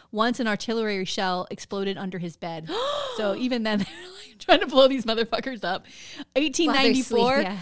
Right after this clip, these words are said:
Speaker 1: the Battle of the Yalu River. Ad-, Admiral Ding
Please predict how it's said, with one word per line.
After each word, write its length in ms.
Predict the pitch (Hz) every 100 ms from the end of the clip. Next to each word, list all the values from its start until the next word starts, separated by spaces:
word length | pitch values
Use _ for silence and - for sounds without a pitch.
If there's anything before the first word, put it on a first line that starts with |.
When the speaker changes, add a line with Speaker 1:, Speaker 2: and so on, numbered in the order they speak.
| -
Speaker 1:
the 80 | 240
Battle 340 | 214 226 254
of 80 | 240
the 80 | 214
Yalu 400 | 208 202 202 214
River. 540 | 196 208 262 285 294 - -
Ad-, 200 | 208 -
Admiral 400 | 196 214 226 226
Ding 560 | 208 180 233 262 269 262